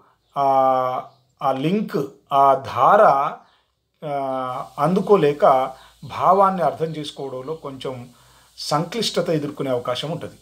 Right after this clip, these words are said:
కాబట్టి సుదీర్ఘ వాక్యాలుగా రాయడం అనేటువంటిది తగదు.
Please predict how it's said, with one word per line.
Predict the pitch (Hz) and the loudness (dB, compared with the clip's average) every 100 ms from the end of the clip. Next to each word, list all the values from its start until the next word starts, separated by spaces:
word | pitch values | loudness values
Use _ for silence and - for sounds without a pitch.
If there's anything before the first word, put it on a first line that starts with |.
| _ - | _ -2
కాబట్టి | 147 147 151 123 127 _ _ _ - | 0 0 -4 -10 -12 _ _ _ -16
సుదీర్ఘ | 147 139 185 156 | -8 -4 -2 2
వాక్యాలుగా | 147 131 139 - 147 135 139 202 - | 4 2 -2 0 0 2 -2 -2 -6
రాయడం | 131 135 131 123 | -8 -6 -8 -10
అనేటువంటిది | 120 120 120 139 285 _ - | -14 -14 -18 -18 -20 _ -14
తగదు. | 107 85 78 | -14 -14 -20